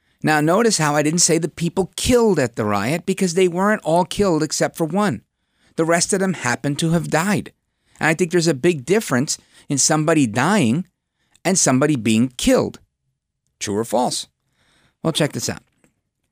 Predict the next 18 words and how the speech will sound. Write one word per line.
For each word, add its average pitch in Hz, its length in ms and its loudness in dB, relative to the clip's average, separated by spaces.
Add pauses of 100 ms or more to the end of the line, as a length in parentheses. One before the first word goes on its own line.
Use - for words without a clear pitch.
(1000)
The 143 60 -2
chief 233 240 2
medical 180 320 2
examiner 135 380 2
in 113 80 0
Washington, 139 520 0
D 147 120 -2
C, 110 300 0
confirmed 117 680 0
Wednesday 110 580 0
the 113 120 0
causes 165 640 0
and 110 200 2
manners 131 360 0
of 170 140 -4
death 175 360 0 (320)
for 139 160 0
the, 123 140 0